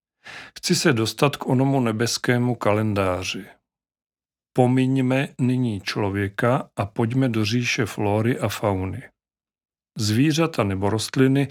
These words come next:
jaksi nemají hodinky a kalendář doposud a lze předpokládat, že se k tomu ani nikdy nedopracují. I přesto však vnímají změny času, změny ročních období.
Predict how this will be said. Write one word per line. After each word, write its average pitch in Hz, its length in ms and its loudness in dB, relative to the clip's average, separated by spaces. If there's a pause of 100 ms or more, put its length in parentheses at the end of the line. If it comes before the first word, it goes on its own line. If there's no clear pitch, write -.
(420)
jaksi 127 400 2
nemají 120 420 2
hodinky 123 600 0
a 117 120 0
kalendář 117 680 0
doposud 123 800 -2 (600)
a 143 100 2
lze 117 320 2
předpokládat, 123 1040 0
že 113 160 0
se 123 200 -4
k - 80 -12
tomu 117 440 -2
ani 113 200 2
nikdy 110 380 0
nedopracují. 107 1000 -2 (1160)
I 113 100 4
přesto - 600 -2
však 120 300 -2
vnímají 131 640 0
změny 139 480 0
času, 156 680 -2 (200)
změny 123 580 2
ročních 117 580 -2
období. 110 640 -2